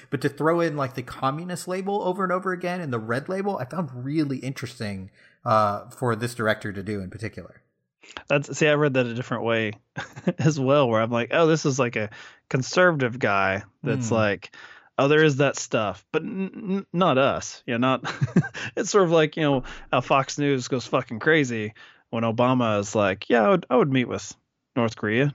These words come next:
Speaker 2: Yeah, I mean, I might, I'd take a meeting," and they're like,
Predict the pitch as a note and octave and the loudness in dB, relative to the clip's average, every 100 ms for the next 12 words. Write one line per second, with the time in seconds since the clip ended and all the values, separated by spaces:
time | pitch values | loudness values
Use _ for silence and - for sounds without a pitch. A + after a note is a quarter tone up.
0 | - D#3 D3 D3 E3 D#3+ D#3+ D3 A#2+ - | 0 2 2 4 4 4 2 2 0 -2
1 | D3+ D#3 C#3 A2 A2+ A#2+ D#3+ C3 B2 A#2+ | -2 0 -2 -2 -4 -2 0 0 0 0
2 | A2 G#2+ | -2 -4